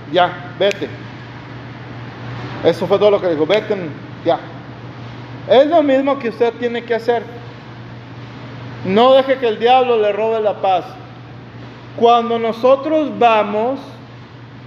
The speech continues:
a tener comunión en oración con el Señor, Él quebranta todo yugo. Ahí está la clave. El otro viene a amarrarte, pues tú ve y busca y, "Señor", paz, y rompe las ataduras.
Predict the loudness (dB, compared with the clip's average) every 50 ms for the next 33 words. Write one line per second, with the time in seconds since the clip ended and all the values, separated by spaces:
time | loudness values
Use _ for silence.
0 | -18 -18 -18 -18 -16 -16 -6 -2 0 0 2 2 2 4 4 4 4 4 4 2
1 | 4 4 4 4 4 4 4 4 6 4 4 4 4 4 4 4 4 2 2 0
2 | 0 0 2 2 0 0 -2 -2 0 0 -2 -2 -2 -4 -4 -2 0 2 4 4
3 | 4 4 2 0 -6 -12 -14 -16 -16 -16 -16 -16 -16 -10 0 4 4 4 6 6
4 | 4 6 6 6 4 2 2 0 0 0 2 2 2 2 2 2 2 0 -2 -2
5 | -2 -4 -4 -4 -6 -8 -10 -12 -14 -16 -16 -16 -8 -4 -2 -2 0 2 2 2
6 | 2 2 0 0 -2 -2 -2 -4 -6 -10 -12 -14 -14 -14 -14 -16 -16 -16 -16 -16
7 | -16 -16 -16 -16 -16 -16 -16 -16 -16 -16 -16 -14 -14 -14 -14 -12 -12 -12 -10 -10
8 | -10 -10 -10 -10 -10 -2 2 4 4 4 4 4 6 6 6 6 6 6 6 6
9 | 6 6 6 4 4 0 -2 -2 -2 -4 -2 0 2 4 4 4 6 6 4 4
10 | 4 4 6 6 6 6 4 0 -4 -10 -8 -6 -4 0 4 4 4 4 2 -4
11 | -12 -16 -10 -6 -4 -4 -4 -4 -6 -10 -10 -8 -4 -2 -2 -2 -2 -2 0 2
12 | 2 2 2 0 0 0 2 2 2 0 -2